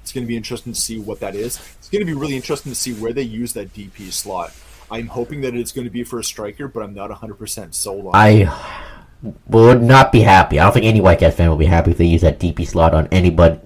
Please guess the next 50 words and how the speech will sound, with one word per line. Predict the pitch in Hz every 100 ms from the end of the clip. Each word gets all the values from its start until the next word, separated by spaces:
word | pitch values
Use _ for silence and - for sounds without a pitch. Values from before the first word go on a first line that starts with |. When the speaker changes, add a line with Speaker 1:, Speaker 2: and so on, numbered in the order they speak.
| -
Speaker 2:
anybody | 92 92 90 85
that | 82 -
isn't | 92 -
a | -
striker. | - - - - _ - _ _ _ _ _ _ _ _ _ _ _ -
Speaker 1:
I | 113
do | 113 120
wonder | 113 110 107
what | 101
they're | 101
gonna | 101
do | 95 98
at | 92 92
goal. | 92 90 - _ _ _ _ _ _ _ _ _ _ _ _ - _ -
Speaker 2:
Yeah, | 104 95 95 69 90
Speaker 1:
That's | - 90
Speaker 2:
I |
Speaker 1:
my | 95
Speaker 2:
mean, | 98 95 90
Speaker 1:
one | 87
question. | - - 113 - 107 90 _ 101
I |
do | 104 92 120 123
wonder | 117 113 110
what | 107 101
they're | 104
gonna | 101
do | 95 95 90
in |
goal. | 92 85 80 _ _ _ _ _ _ _ _ _ -
Speaker 2:
I |
mean, | 110 92
Axel | 120 147 -
went | 110 107
on | 98
A | 85 95
F | -
T | - 95
N | 90 82
Soccer | - 95 95
Show | - 80
a | 76
few | 90
weeks | 92 -
ago | 80
and | 76
said | - 78
a |
goalie | 80 85 90 87 82
is | 82 82 78 73 -